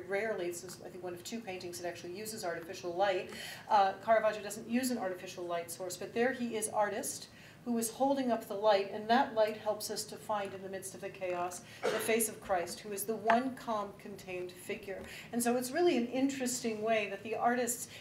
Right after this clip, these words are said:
in the midst of their chaotic scenes, you see that the artist, Gibson director,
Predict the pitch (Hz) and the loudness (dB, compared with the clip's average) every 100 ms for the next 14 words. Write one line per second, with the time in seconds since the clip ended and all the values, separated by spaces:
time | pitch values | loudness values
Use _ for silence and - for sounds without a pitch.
0 | - 233 226 233 285 - - 226 214 214 | -4 -2 4 4 4 0 0 0 4 4
1 | 214 214 - - - 247 247 240 226 - | 4 2 -6 -8 4 6 8 6 2 -2
2 | - 254 226 190 - 240 233 - 294 277 | -4 0 0 0 -4 -4 -2 -2 -2 0
3 | 233 240 233 - 233 233 - - - - | 0 0 -4 6 6 6 -2 -6 -12 -2
4 | 214 214 220 202 185 214 226 240 233 233 | -2 0 -4 -6 0 2 2 -2 -2 -2